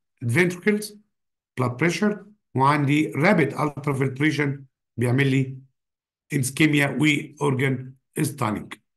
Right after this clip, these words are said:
كمان زي ما اتفقنا الهاي فوليوم بيعمل لي اندوتوكسين ترانسفير، والرابيد الترا فلتريشن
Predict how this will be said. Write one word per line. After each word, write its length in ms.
كمان 340
زي 120
ما 80
اتفقنا 680
الهاي 360
فوليوم 600
بيعمل 400
لي 340
اندوتوكسين 600
ترانسفير، 760
والرابيد 880
الترا 280
فلتريشن 760